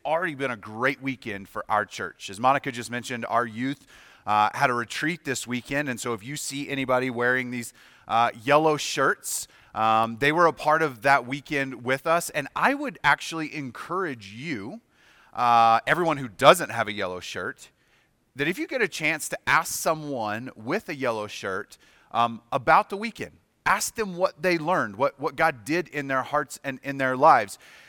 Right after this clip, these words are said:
This weekend, we talked about with our teenagers taking our faith to the next level. That really believing in Jesus, that's not the finish line, that's the starting line.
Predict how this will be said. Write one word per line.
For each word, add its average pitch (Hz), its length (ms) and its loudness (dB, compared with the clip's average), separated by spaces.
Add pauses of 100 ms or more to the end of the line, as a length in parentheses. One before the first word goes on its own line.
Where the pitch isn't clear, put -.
(120)
This 160 200 -2
weekend, 208 320 -2
we 165 100 -4
talked 160 320 2
about 135 400 4
with 139 300 -4
our 127 360 2 (120)
teenagers 120 640 -4
taking 180 380 -6
our 139 200 2
faith 143 380 -4
to 147 140 -10
the 127 100 -4
next 123 540 -6
level. 110 420 0 (480)
That 143 240 4
really 247 220 4
believing 185 640 0
in 226 100 -6
Jesus, 226 460 -8
that's 214 280 -4
not 214 220 0
the - 80 0
finish 196 540 -6
line, 139 260 0
that's 156 280 -4
the 147 120 -10
starting 175 720 -4
line. 87 480 -4